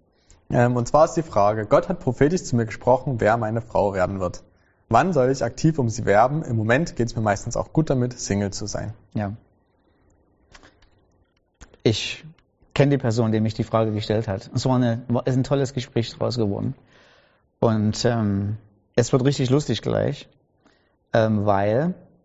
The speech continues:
Speaker 2: wir haben uns dann, kurz bevor wir die Kamera angemacht haben, uns drüber unterhalten. Und Friedhelm hat eine völlig andere Meinung <laughs> als ich.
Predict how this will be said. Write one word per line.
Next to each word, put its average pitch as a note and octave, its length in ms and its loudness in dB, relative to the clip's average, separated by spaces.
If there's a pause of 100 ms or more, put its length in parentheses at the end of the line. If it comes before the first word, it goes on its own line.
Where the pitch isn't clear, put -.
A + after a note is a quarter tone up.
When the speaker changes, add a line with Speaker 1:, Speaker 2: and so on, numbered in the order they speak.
(480)
Speaker 2:
wir B2+ 160 2
haben C3 140 2
uns C3 160 2
dann, B2+ 460 2 (120)
kurz - 200 2
bevor A#2+ 260 2
wir - 20 2
die A#2+ 80 4
Kamera B2 380 0
angemacht A#2+ 480 -2
haben, B2+ 140 0
uns B2 140 -2
drüber B2 200 0
unterhalten. A#2+ 720 -2 (500)
Und B2+ 100 0
Friedhelm B2+ 460 2
hat A#2 160 0
eine A#2+ 100 0
völlig - 460 0
andere C3 260 2
Meinung B2+ 320 0 (880)
<laughs> - 920 0
als E3+ 360 2
ich. F3+ 340 2